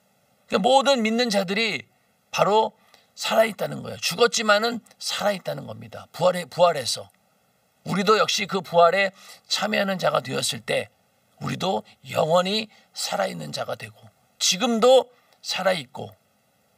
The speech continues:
죽은 다음에 부활해서도 영원히 사는 존재가 되는데, 그때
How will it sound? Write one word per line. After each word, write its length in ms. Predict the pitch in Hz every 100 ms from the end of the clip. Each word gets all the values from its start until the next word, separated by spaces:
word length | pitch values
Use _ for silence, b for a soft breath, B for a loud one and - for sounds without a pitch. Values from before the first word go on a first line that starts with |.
| _ _ _ _ _ _ _
죽은 300 | - 156 185
다음에 340 | 165 143 147 156
부활해서도 640 | - 151 147 139 135 156
영원히 440 | 120 131 143 170 - B B
사는 340 | - - 165 170
존재가 380 | 117 123 123
되는데, 520 | 117 110 110 110 131 - b b -
그때 480 | 147 - 208 208